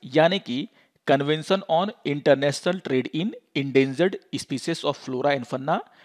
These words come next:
जिसे हम हिंदी में वन्य जीवों एवं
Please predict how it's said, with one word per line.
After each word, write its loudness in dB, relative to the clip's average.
जिसे 2
हम 0
हिंदी -4
में -6
वन्य 6
जीवों 0
एवं 2